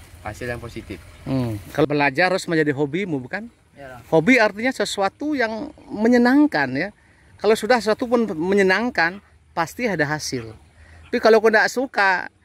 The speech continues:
Speaker 2: ya akhirnya bagaimana? Susah juga. Ah, misalnya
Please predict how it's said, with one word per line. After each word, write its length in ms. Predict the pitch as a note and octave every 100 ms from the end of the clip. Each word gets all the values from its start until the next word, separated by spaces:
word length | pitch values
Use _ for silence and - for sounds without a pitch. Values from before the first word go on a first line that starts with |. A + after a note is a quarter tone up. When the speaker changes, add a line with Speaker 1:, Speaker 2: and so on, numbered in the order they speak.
| _ _ _
Speaker 2:
ya 320 | B2+ C#3 D3
akhirnya 400 | D3+ F#3 A3+ C4+ - _ _
bagaimana? 480 | - E3+ G#3+ A#3+ E3+ D#3+
Susah 320 | A3 - G#3
juga. 320 | A#3 G3+ F3 E3 - - -
Ah, 240 | - A#2+ A#2+
misalnya 400 | A#2 C#3+ D#3